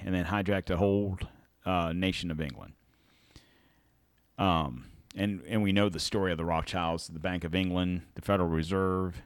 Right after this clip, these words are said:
many banks in this world, the banks of whatever country, are run by the Rothschilds. Rothschilds had five sons who infiltrated, took over Europe banking and the City of London central banking systems through various crafty covert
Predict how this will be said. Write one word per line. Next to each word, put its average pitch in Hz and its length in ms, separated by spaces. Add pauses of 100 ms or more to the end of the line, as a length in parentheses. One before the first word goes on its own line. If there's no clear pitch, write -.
(140)
many 101 300
banks 92 560 (100)
in 98 140
this 87 240
world, 90 640 (160)
the 87 140
banks 90 420
of 87 340
whatever 87 320
country, 85 640 (760)
are 80 140
run 87 440
by 82 180
the 73 100
Rothschilds. 73 720 (2250)
Rothschilds 110 440
had 87 140
five 101 260
sons 131 280
who 104 120
infiltrated, 92 440
took 104 140
over 92 180
Europe 92 300
banking 120 400
and 98 100
the 80 40
City 98 240
of 87 80
London 113 340
central 90 280
banking 104 400
systems 107 560
through 90 160
various 101 500
crafty 98 460
covert 95 480